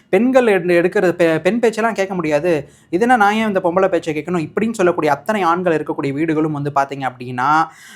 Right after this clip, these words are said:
அஹ், அங்க வந்து வடகிழக்குங்கிறது வந்து எழுத்திருக்கும். வீட்ல எப்பொழுதுமே வேலை மட்டுமே செய்து கொண்டு, த-, ஒரு, ஒரு மதிப்பற்ற ஒரு, ம், தருணத்தில்,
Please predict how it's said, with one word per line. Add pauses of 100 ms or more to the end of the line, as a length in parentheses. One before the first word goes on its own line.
அஹ்,
அங்க
வந்து
வடகிழக்குங்கிறது
வந்து
எழுத்திருக்கும்.
வீட்ல
எப்பொழுதுமே
வேலை
மட்டுமே
செய்து
கொண்டு, (240)
த-,
ஒரு,
ஒரு
மதிப்பற்ற
ஒரு,
ம்,
தருணத்தில்,